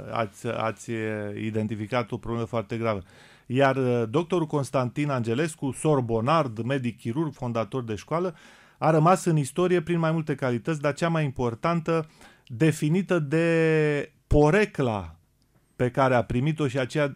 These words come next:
aceea de ministrul cărămidă.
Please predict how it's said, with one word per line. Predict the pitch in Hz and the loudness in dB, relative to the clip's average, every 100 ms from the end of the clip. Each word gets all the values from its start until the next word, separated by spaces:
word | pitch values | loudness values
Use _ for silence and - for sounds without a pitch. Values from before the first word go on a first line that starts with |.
| - | -6
aceea | 127 - 151 143 | -8 -2 0 2
de | 127 147 143 | 2 0 0
ministrul | 135 131 156 156 151 139 | -2 0 -2 -2 -4 -2
cărămidă. | - 143 135 135 143 113 95 80 | -2 0 2 2 0 0 -2 -6